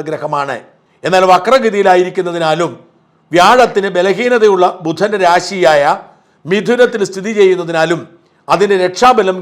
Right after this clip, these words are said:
ഗണ്യമായി കുറഞ്ഞിരിക്കുന്നു. ഈ അവസ്ഥയിൽ ക്ഷേത്ര പരിസരത്ത് നടക്കുന്ന അധാർമികമായ പ്രവർത്തനങ്ങൾക്ക് തടസ്സമുണ്ടാക്കാനോ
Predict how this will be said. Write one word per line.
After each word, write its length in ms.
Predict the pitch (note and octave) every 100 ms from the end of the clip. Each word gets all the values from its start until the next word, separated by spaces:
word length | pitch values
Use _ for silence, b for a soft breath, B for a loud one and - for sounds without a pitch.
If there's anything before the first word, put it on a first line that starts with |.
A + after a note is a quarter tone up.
| E3
ഗണ്യമായി 360 | F3+ F#3+ F3+ F3
കുറഞ്ഞിരിക്കുന്നു. 560 | E3 E3 D#3 D3+ D3+ A#2 - _ -
ഈ 40 | F#3
അവസ്ഥയിൽ 420 | E3+ E3+ F#3 F3+ G3+ F#3+
ക്ഷേത്ര 300 | D#3+ G3 A3 A3
പരിസരത്ത് 420 | F#3 E3 F3 E3 E3+
നടക്കുന്ന 340 | D#3+ D#3+ E3 F3 F#3 b b b C#3
അധാർമികമായ 720 | D#3 G3 A3+ A3 G#3+ G3+ F#3+ E3+
പ്രവർത്തനങ്ങൾക്ക് 600 | E3 E3+ F3 E3+ E3+ E3+ E3+
തടസ്സമുണ്ടാക്കാനോ 840 | D#3+ E3 G#3 F#3 E3 D#3 D3+ D#3